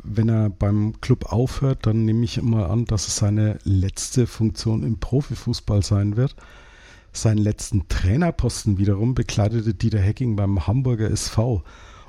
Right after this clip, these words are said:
Und der ist am kommenden Samstag zum Topspiel der Woche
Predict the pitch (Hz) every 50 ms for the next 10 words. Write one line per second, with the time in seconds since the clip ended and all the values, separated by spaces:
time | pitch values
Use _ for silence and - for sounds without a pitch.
0 | - - - 92 82 - - - 92 95 120 - - 120 - - - - 101 101
1 | 90 - - - - 123 139 143 139 131 120 - 123 113 117 - - - 123 113
2 | - - - - - 113 107 98 - - - - - - - - - - 120 117
3 | 120 120 117 107 - - 113 104 92 95 107 - - 131 117 117 117 117